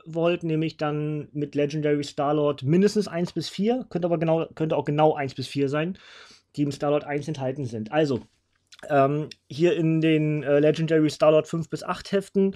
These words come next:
die ja dann auch den Abschluss dieses, dieser Reihe gemacht. Inzwischen gibt's ja schon wieder eine neuere Geschichte, die in einem Megaband oder zumindest einem großen Sammelband,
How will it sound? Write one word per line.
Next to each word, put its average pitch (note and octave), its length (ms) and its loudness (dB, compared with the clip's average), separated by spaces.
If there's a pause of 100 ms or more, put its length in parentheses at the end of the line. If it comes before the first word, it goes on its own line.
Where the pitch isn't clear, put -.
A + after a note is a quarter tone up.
(340)
die D3+ 60 -2
ja D#3 100 6
dann D3+ 160 4
auch D3+ 280 4
den C#3+ 200 -4
Abschluss G3 480 -2
dieses, F3+ 360 -4
dieser F3 280 0
Reihe F3 240 4
gemacht. F3 260 -4
Inzwischen D#3+ 300 -4
gibt's D#3 160 -4
ja - 80 -4
schon D#3 180 -4
wieder D3+ 160 2
eine C#3+ 80 0
neuere F#3 800 4
Geschichte, G3 400 0
die E3+ 160 -2
in D#3 160 0
einem C3 920 -2
Megaband G3 720 0
oder D3+ 220 -4
zumindest D3+ 340 -6
einem C#3 80 -10
großen C#3+ 240 -4
Sammelband, F3 520 -2